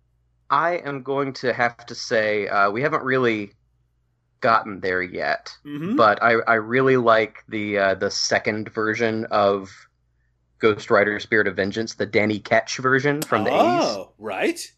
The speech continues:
Speaker 1: Um, uh, we, we've gotten into the Johnny Blaze stuff, like, the very early Ghost Rider stuff,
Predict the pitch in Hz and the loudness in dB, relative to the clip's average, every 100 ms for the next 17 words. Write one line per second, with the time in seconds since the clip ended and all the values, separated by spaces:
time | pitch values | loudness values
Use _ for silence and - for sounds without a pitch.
0 | - 107 107 104 98 92 - _ _ _ | -8 -2 2 2 2 -2 -12 _ _ _
1 | _ _ _ - 110 110 135 156 147 127 | _ _ _ 2 4 6 4 4 2 4
2 | 185 180 165 160 135 127 123 127 123 120 | 2 2 -2 -4 -8 -4 -4 -4 -4 -2
3 | 120 120 117 - - - - 131 127 - | 0 -2 -6 -14 -14 -10 2 4 4 0
4 | 110 113 95 110 113 107 113 113 113 113 | -2 -2 -2 0 0 0 -4 -4 0 0
5 | - 120 117 - 117 107 | 0 -2 -2 2 2 2